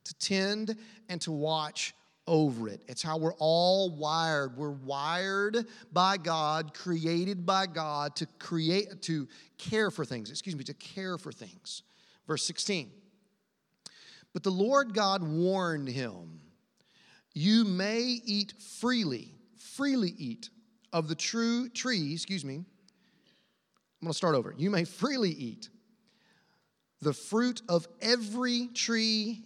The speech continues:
in the garden." Every tree. Verse seventeen, "Except the tree of the knowledge of good and evil. If you eat its fruit,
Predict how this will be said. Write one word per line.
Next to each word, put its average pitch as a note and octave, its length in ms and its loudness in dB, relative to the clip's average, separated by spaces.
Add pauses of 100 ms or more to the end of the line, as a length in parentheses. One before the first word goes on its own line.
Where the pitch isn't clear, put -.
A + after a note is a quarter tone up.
in G3+ 140 0
the F#3+ 60 0
garden." C3+ 320 0 (1080)
Every F#3 400 4
tree. - 260 -10 (680)
Verse B2+ 160 -4
seventeen, D3+ 560 -2
"Except - 920 2 (600)
the - 80 -8
tree E3 800 -2 (500)
of D#3+ 120 0
the D#3 100 0
knowledge G3 500 2
of D3+ 220 -8
good F#3+ 340 4
and F3 180 -6
evil. D#3+ 440 -6 (300)
If - 120 -12
you C3 160 -8
eat G#3 180 0
its A3+ 220 -4
fruit, - 460 -6